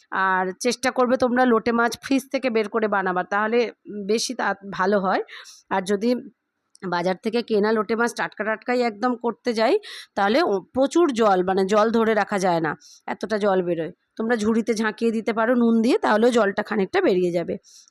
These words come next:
যেভাবেই করো তোমরা, এইভাবে ম্যারিনেশনটা করো। ম্যারিনেশন করতে যা যা লাগলো দেখো, লঙ্কার গুঁড়ো বেশ পরিমাণ, মানে ঝালটা দিতে হবে। তোমরা লঙ্কা বাটাও দিতে পারো, যারা গুঁড়ো লঙ্কা পছন্দ করো না। আমি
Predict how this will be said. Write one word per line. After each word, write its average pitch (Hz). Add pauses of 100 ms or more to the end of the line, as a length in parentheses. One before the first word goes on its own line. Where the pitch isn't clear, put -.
যেভাবেই 262
করো 233
তোমরা, 233
এইভাবে 247
ম্যারিনেশনটা 233
করো। 170 (580)
ম্যারিনেশন 240
করতে 247
যা 220
যা 233
লাগলো 220
দেখো, 226 (180)
লঙ্কার 202
গুঁড়ো 220
বেশ 214
পরিমাণ, 226
মানে 202
ঝালটা 196
দিতে 196
হবে। 208
তোমরা 208
লঙ্কা 190
বাটাও 190
দিতে 185
পারো, 190 (520)
যারা 196
গুঁড়ো 196
লঙ্কা 196
পছন্দ 196
করো 185
না। 262
আমি 226